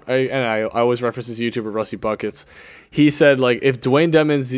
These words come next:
uh, he was scoring so many, like, twenty plus points or whatever, and he was, like, the only one creating offense, and he said, "If Dwayne Dedmon's the only person creating offense for you, what are you doing? Because he should not be the only person creating offense for you."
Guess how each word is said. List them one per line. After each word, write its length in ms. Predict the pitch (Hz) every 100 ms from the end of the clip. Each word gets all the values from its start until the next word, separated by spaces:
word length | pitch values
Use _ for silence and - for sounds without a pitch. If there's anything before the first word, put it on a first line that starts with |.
| -
uh, 240 | 123 120
he 140 | 120
was 120 | 135 131
scoring 440 | - 151 139 131
so 180 | - 127
many, 140 | 120
like, 120 | 113
twenty 200 | 110 123
plus 180 | 117 120
points 220 | - 117
or 40 | 113
whatever, 320 | 113 110 110 - - -
and 80 | 131
he 60 |
was, 100 | 135
like, 140 | 135 131
the 60 |
only 140 | 123 131
one 260 | 127 117 120
creating 280 | - 123
offense, 440 | 117 117 107 101 -
and 180 | 120 113
he 140 | 123
said, 340 | 120 131 117 - - - _
"If 160 | - 139
Dwayne 340 | 131 139 214
Dedmon's 420 | 160 143 135 123 120
the 100 | 127
only 200 | 127 127
person 480 | 127 120 123 113 123 -
creating 280 | - 127 117
offense 380 | 117 113 117
for 140 | - 113
you, 240 | 107 104
what 320 | 98 107 123
are 40 | 127
you 180 | 127 117
doing? 400 | 113 107 101 - _ _ - _
Because 260 | - 127 117
he 100 | 120
should 200 | 117 135
not 260 | 135 151 -
be 140 | 156
the 160 | 143 139 127
only 260 | - 131 135
person 300 | 127 127 131
creating 300 | 117 123 120
offense 360 | 110 110 110 -
for 140 | 104
you." 220 | 98 98